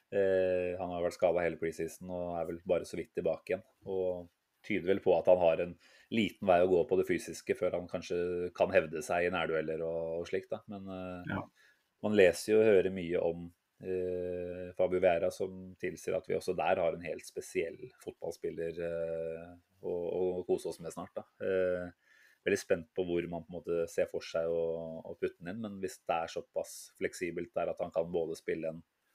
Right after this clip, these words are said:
Speaker 1: høyre og venstre åtter, han kan kanskje være en, eh, en, eh, innoverkant, eh, både, ja, i hvert fall fra høyre da. Eh, så tror jeg vi kan se mye, mye moro der også. Eh, så bare for å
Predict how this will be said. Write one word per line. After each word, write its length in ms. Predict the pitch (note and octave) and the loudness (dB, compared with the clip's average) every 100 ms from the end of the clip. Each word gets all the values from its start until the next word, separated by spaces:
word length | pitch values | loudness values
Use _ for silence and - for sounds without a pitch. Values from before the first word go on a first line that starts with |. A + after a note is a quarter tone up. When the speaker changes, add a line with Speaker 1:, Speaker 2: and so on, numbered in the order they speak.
| _ _ - | _ _ 2
Speaker 1:
høyre 160 | F2 F2+ | 4 6
og 60 | |
venstre 340 | F2+ D#2+ - F2+ | 4 0 0 0
åtter, 400 | D#2+ _ F#2 F2+ | 0 _ 4 4
han 100 | E2+ | 2
kan 200 | F2+ F2 | -2 -2
kanskje 320 | E2 - E2+ E2+ E2+ E2+ | -4 -2 -2 0 0 0
være 280 | E2+ D#2+ D#2 | 0 0 -2
en, 160 | D#2+ | -4
eh, 520 | E2 E2 E2 E2 D#2+ E2 _ _ _ _ _ _ _ | -6 -4 -4 -6 -8 -12 _ _ _ _ _ _ _
en, 260 | - F2+ F2+ | -8 -6 -4
eh, 320 | F2+ F2+ F2 | -4 -4 -4
innoverkant, 540 | F2 E2+ E2 E2+ E2+ - _ | -4 -2 -2 0 -2 -4 _
eh, 400 | G2 F2+ F2 F2 F2 | 0 2 2 0 0
både, 360 | F2+ E2 E2 | -2 0 2
ja, 60 | F#2 | 4
i 20 | |
hvert 140 | F2+ - | 4 2
fall 120 | F2+ | 0
fra 120 | F#2 | 2
høyre 280 | F2 D#2+ E2+ | 2 2 0
da. 120 | A2+ A#2+ _ _ | -4 -10 _ _
Eh, 640 | G#2+ G2 F#2 F2+ F2+ F2 F2 | -12 -10 -10 -12 -12 -12 -12
så 140 | - - | -10 -4
tror 120 | F#2 | -4
jeg 60 | F2+ | -4
vi 80 | |
kan 160 | D#2+ F2+ | -4 -6
se 180 | - - | -6 -8
mye, 260 | F2 E2 E2 F2 F2 - | -8 -12 -14 -18 -16 -4
mye 160 | G#2+ | 0
moro 200 | G#2+ F#2+ | 4 4
der 180 | F#2+ E2+ | 6 4
også. 300 | E2+ - - _ - | 2 -6 -18 _ -14
Eh, 540 | G2 F#2+ F#2 F#2 F2+ F2 _ _ _ _ _ _ _ | -10 -10 -12 -14 -16 -18 _ _ _ _ _ _ _
så 120 | G2 | 0
bare 160 | F#2 | 0
for 120 | - E2+ | 0 -4
å 180 | E2+ | -4